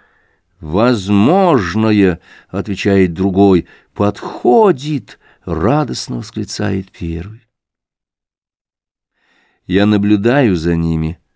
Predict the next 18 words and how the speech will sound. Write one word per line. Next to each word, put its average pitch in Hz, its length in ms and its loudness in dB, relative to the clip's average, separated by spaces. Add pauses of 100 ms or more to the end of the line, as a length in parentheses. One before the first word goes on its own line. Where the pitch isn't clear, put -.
(160)
слегка - 580 -2
удивляясь 98 960 0
их 85 160 -2
суетному 113 840 -4
упорству. 90 760 -8 (560)
Хотя, 208 300 -2
скорее, 180 340 2
не 156 140 -2
прав 160 320 -2
я. 90 480 -2 (420)
Газеты 143 720 2
по 104 160 -2
мудрости 127 640 -2
своей 87 640 0 (300)
предлагают 123 600 0
читателям 127 720 -4
решать 110 400 -2
кроссворды, 85 1040 -2